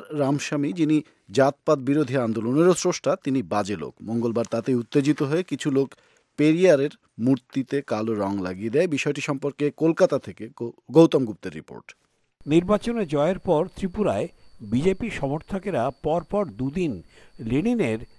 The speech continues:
Speaker 2: দু দুটি মূর্তি ভাঙলেন। তামিলনাড়ু রাজ্যে ভাঙা হলো দ্রাবিড় রাজনীতির উদ্গাতা পেরিয়ার রামস্বামীর মূর্তি। বুধবার সকালে খোদ কলকাতার কালীঘাটে বিজেপির পূর্বসূরি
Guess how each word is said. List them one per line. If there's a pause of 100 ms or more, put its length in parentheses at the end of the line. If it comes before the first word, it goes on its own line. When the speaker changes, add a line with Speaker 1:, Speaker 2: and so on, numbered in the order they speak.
(100)
Speaker 2:
দু
দুটি
মূর্তি
ভাঙলেন। (460)
তামিলনাড়ু
রাজ্যে
ভাঙা
হলো (300)
দ্রাবিড়
রাজনীতির
উদ্গাতা (340)
পেরিয়ার (220)
রামস্বামীর
মূর্তি। (460)
বুধবার (180)
সকালে
খোদ (120)
কলকাতার
কালীঘাটে (380)
বিজেপির
পূর্বসূরি